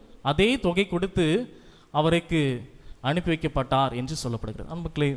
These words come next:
கொஞ்சம் யோசித்து பார்ப்போம். இங்கேயும் அங்கே அதிகமாக வேலை பார்த்தவர்களுக்கு தான் கொடுத்திருக்க வேண்டும். ஆனால் க-, இறுதியாக ஒரு, ஒரு மணி நேரம் அவர் வேலை பார்த்தாலும் அவருடைய தேவை இதோ மற்றவர்களைப் போல அவருக்கும் அதிகமான தேவை இருக்கிறது.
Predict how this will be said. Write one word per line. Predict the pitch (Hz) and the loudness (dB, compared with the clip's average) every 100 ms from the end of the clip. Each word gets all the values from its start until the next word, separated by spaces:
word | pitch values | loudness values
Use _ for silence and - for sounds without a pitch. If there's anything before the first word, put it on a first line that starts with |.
| - - | -6 -12
கொஞ்சம் | 160 156 | -4 -2
யோசித்து | 160 156 135 | 0 -2 0
பார்ப்போம். | 131 131 135 131 - - - - 127 | 0 0 -2 -2 -6 -20 -20 -8 -4
இங்கேயும் | 135 143 165 190 - - - - - - - 131 | 0 2 0 -4 -16 -18 -18 -14 -14 -14 -8 -2
அங்கே | 127 120 113 | 0 0 0
அதிகமாக | 135 147 139 135 160 139 | 0 0 0 0 0 0
வேலை | 143 151 | 2 0
பார்த்தவர்களுக்கு | 131 131 135 131 127 170 | 0 0 0 -2 0 0
தான் | 196 - | 0 0
கொடுத்திருக்க | 156 156 - 135 | 0 0 0 0
வேண்டும். | 135 131 127 117 | 2 0 -2 -2
ஆனால் | 120 143 131 135 202 - - - - - - | 0 2 2 0 -4 -16 -20 -18 -18 -12 -2
க-, | 135 135 151 | 0 0 0
இறுதியாக | 175 170 160 156 160 139 120 - - - | 2 2 2 2 2 0 -2 -10 -14 -2
ஒரு, | 160 147 | 2 2
ஒரு | 165 | 2
மணி | 175 170 | 2 2
நேரம் | 180 170 | 2 0
அவர் | 147 160 | 0 0
வேலை | 160 170 156 | 0 0 0
பார்த்தாலும் | 156 147 147 160 127 - - - | 0 2 2 2 -2 -10 -16 -6
அவருடைய | 113 147 156 - | 0 2 0 2
தேவை | 170 190 185 196 196 - - - - - | 2 4 2 -2 -4 -14 -20 -20 -20 -10
இதோ | 156 160 | -2 0
மற்றவர்களைப் | 147 - 180 175 170 165 | -2 0 0 2 0 0
போல | 147 151 147 117 - - - - - | 0 2 2 -2 -8 -20 -18 -10 -2
அவருக்கும் | 131 160 - 190 143 | 0 0 0 -2 0
அதிகமான | 156 156 151 151 | -2 0 -2 0
தேவை | 151 151 | 2 2
இருக்கிறது. | 151 151 139 135 | 0 0 -2 -2